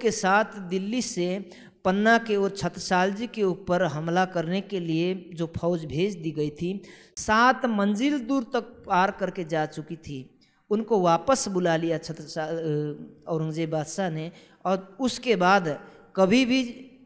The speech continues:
उन्होंने पन्ना के ऊपर, छत्रसाल जी के ऊपर हमला नहीं किया। और उसने अपने पुत्र को जो पत्र लिखा, इस प्रकार की बातें उसमें लिखी गई थी। तो छत्रसाल जी को जिस दिन से श्री जी ने अपना आशीर्वाद दे करके महाराज घोषित कर दिया,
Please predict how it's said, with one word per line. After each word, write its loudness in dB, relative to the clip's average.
उन्होंने 0
पन्ना 4
के -2
ऊपर, -2
छत्रसाल -4
जी -6
के -10
ऊपर -6
हमला -4
नहीं 2
किया। 4
और 0
उसने -4
अपने -4
पुत्र -6
को -4
जो -2
पत्र -4
लिखा, -6
इस -8
प्रकार -6
की -10
बातें -6
उसमें -12
लिखी -8
गई -4
थी। -16
तो 6
छत्रसाल 6
जी 0
को 4
जिस 0
दिन 2
से 2
श्री 0
जी 2
ने 4
अपना 2
आशीर्वाद 4
दे 0
करके -2
महाराज 0
घोषित -8
कर -4
दिया, 2